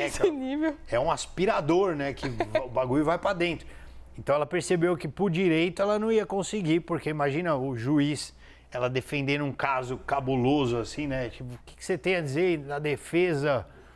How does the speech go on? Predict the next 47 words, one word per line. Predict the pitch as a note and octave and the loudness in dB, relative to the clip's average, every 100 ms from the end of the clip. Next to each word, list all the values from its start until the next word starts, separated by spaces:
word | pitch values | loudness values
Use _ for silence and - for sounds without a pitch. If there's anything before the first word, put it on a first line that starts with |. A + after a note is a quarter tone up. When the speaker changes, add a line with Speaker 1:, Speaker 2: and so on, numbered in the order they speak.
| - - - | -20 -20 -14
Speaker 2:
sei | - C#3+ | -2 0
lá, | C3+ B2+ | 2 2
da, | A#2+ A2+ | 2 2
da | A2+ A2+ | 0 -2
Suzane | G#2+ - A#2 B2+ F3 | -4 -6 -2 0 0
von | C#3+ F3+ | 0 2
Richthofen?" | D3+ C3+ - E3 D3+ | 2 0 0 0 2
Ela, | D#3 C3+ - - - - - | 0 0 -8 -20 -20 -18 -4
"Não, | G#3+ | 0
ela | G3 F#3+ | 2 4
é | |
inocente, | G#3+ G#3+ D3 - F3 D3 C#3+ | 4 2 0 2 2 2 0
viu?" | C#3+ E3 G#2+ - | 0 0 -2 -2
Speaker 1:
<laughs> | - C#4 - - - - - - - | -2 -2 -10 -12 -16 -18 -18 -10 0
É | A3+ | 2
isso. | G3+ | 2
Speaker 2:
"Certeza | F3 F3 F3 E3 D#3 | 2 0 2 2 4
aí | D#3 | 2
que | C#3+ | 0
eu | |
tô | C3+ B2 | -2 -2
falando?" | C3 B2 D3 D#3+ C#3+ G2 - - - - | 0 2 0 -2 -4 -6 -12 -20 -20 -6
Speaker 1:
Quem | - C4+ F4 | 2 4 4
que | F4 | 4
vai | C#4+ C#4+ | 4 4
levar | D4 B3+ B3+ | 4 2 0
a | |
sério? | B3+ A#3 G3 F#3+ F#3 - | 0 0 2 2 -2 -2
Speaker 2:
É | C3+ C#3+ | -2 -2
totalmente | E3 E3+ F3 C#3+ D3+ F#3 - | -4 -2 0 0 0 -2 0
uma | E3 C#3 D3 | 0 0 0
inocente. | D#3 C3+ C#3+ - - - | -2 -4 -6 -10 -10 -6
Não | |
pode | C#3 E3 E3+ | 0 0 0
ser | G3 | -4
política | F#3 A3+ G3 G3 - F#3+ | 0 2 2 0 -2 0
também, | G3+ F3+ D#3+ | 2 2 2
né? | C3 B2 | 2 -2
Porque | - C3+ | -4 -4
Speaker 1:
Não. | |
Speaker 2:
imagina, | B2 B2 C3+ D3+ G#2+ - - | -2 -2 -4 -6 -8 -10 -6
"Não, | C#3+ D#3 | 0 0
esses | A#2 D#3 | 0 0
dólares | B2+ D3+ F#3+ F#3+ F3+ E3+ | 2 2 4 2 2 0
não | F#3 | -2
são | - G3 | 0 0
meus." | F3 E3 B2+ | 0 0 0